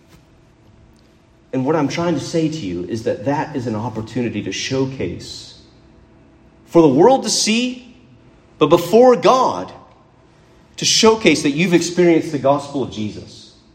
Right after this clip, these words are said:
that you've believed upon Christ. 'Cause how easy could it have been for God just to say, "You know what? You put yourself in that mess. You loved your sin. You rebelled against me.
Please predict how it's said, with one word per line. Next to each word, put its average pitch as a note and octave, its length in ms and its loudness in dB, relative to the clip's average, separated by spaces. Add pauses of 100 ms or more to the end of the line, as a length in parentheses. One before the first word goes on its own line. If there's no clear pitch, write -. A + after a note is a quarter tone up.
(380)
that - 160 -6
you've E3 140 -4
believed D3+ 420 4
upon B2 280 0
Christ. - 600 -2 (1120)
'Cause F3+ 140 -4
how G#3 280 4
easy G#3 300 2
could F#3 180 0
it E3+ 60 2
have F3 160 2
been F3 160 4
for D#3+ 140 -2
God D#3+ 240 4
just D3+ 160 -8
to D3 60 -6
say, B2+ 300 0 (920)
"You G2+ 80 -12
know D3 160 -2
what? F3 280 -2
You F#3+ 140 0
put F3+ 240 -2
yourself B2+ 340 0
in A2+ 100 -2
that A2+ 140 -2
mess. - 440 -8 (1300)
You C4 220 6
loved G3 280 2
your F#3+ 80 8
sin. F3+ 560 4 (840)
You F#3+ 180 6
rebelled F#3+ 400 4
against D#3+ 360 2
me. E3+ 520 0